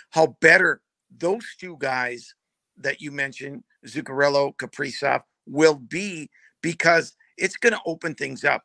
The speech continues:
And all of a sudden, if teams know this guy's not afraid to shoot the puck, they're gonna defend differently, right? And if they're defending differently, that means they're not all on Kaprizov and,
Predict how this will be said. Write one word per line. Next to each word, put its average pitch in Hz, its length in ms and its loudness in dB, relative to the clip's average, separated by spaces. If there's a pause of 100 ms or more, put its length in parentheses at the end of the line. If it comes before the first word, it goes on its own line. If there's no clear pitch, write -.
And 127 160 -10
all 180 140 -2
of 170 80 -8
a 160 40 -10
sudden, 147 400 -6 (280)
if 139 180 -8
teams 202 420 -6
know 185 420 4 (460)
this 160 260 -4
guy's 156 320 6
not 160 200 -2
afraid 160 300 -10
to 156 40 -16
shoot 170 260 -14
the - 80 -20
puck, 180 280 2 (340)
they're 160 120 -2
gonna 190 200 4
defend 262 440 2
differently, 135 640 -10 (200)
right? 185 300 2 (160)
And 170 160 -4
if 175 140 -6
they're 180 280 0 (300)
defending 202 580 -2
differently, 151 680 -10 (200)
that 175 220 2
means 175 420 -12 (240)
they're 170 200 -2
not 170 340 0 (460)
all 185 260 -2
on 185 220 -4
Kaprizov 147 640 -10 (100)
and, 151 140 -14